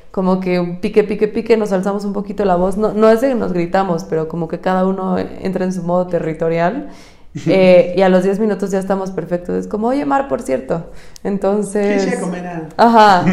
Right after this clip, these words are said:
Speaker 2: <laughs>
Speaker 1: sí, la verdad es que ya hemos aprendido a dejar ir bien rápido.
Speaker 2: Pero sí, él, eh, siento que es mucho más...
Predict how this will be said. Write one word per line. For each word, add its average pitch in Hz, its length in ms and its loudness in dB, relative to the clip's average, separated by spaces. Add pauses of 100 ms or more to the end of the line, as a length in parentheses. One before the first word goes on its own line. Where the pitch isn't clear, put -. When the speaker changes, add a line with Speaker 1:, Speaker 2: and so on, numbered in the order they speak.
(120)
Speaker 2:
<laughs> - 180 -8
Speaker 1:
sí, 240 300 -2
la 175 120 6
verdad 208 180 4
es 233 100 -2
que 190 160 -6
ya 190 220 0
hemos 196 200 -4
aprendido 175 460 -2
a 170 240 2
dejar 175 340 0
ir 180 120 0
bien 175 220 -2
rápido. 170 440 -6 (320)
Speaker 2:
Pero 127 180 0
sí, 147 220 2
él, 139 160 2
eh, 131 240 -4
siento 120 240 -12
que 117 80 -12
es 104 80 -10
mucho 113 260 -16
más... 92 640 -12